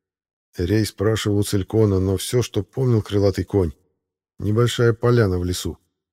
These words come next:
Деревья, много деревьев в гнилушках. Зверю они не понравились,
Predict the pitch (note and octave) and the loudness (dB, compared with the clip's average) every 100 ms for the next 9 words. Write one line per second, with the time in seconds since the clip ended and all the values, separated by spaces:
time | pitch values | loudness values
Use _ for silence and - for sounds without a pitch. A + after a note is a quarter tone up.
0 | _ _ E2+ E2 E2 F#2+ G#2 G2 E2+ _ | _ _ -8 -4 2 4 4 2 -2 _
1 | _ - F#2 G2 A#2+ A#2 G#2+ A2 A#2 G#2+ | _ -8 -2 2 2 4 4 4 4 2
2 | G2 G#2 G#2 A2+ B2 - G2+ - _ _ | 2 2 2 2 0 -4 -10 -12 _ _
3 | _ _ - D#2+ E2 A#2 G#2+ G2+ A2 G2+ | _ _ -12 -6 0 2 4 2 2 2
4 | F#2+ F2 G#2+ G#2+ D2+ - | 0 2 4 4 0 -6